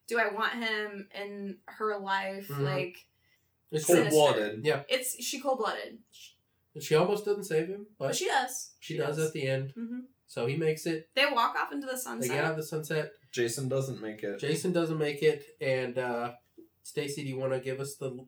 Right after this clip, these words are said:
Speaker 2: our lasting image as the film ends?
Speaker 3: So it ends with a gag shot of, like, Jason's mask gets uncovered by a dog,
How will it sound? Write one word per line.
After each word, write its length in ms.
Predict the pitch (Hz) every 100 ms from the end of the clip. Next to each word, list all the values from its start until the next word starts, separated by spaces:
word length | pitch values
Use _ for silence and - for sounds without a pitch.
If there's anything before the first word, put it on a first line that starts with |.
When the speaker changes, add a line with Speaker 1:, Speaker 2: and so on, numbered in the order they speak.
| -
Speaker 2:
our 140 | 127
lasting 460 | 123 131 131 139 131
image 480 | 131 135 131 - - -
as 220 | 127 123
the 80 | 135
film 480 | - 131 127 135 - _ _ _ -
ends? 500 | 131 139 151 - - -
Speaker 3:
So 580 | 131 185 180 165 160 -
it 200 | 175 156
ends 180 | 185 170
with 120 | 165
a 60 | 151
gag 380 | 135 127 131 131
shot 440 | - 127 127 120 - -
of, 220 | 135 120
like, 200 | 123 120
Jason's 440 | 131 127 139 131 127
mask 520 | 117 120 120 - -
gets 240 | 135 127
uncovered 520 | 120 113 123 120 120
by 180 | 120 117
a 80 | 113
dog, 540 | 110 107 107 104 104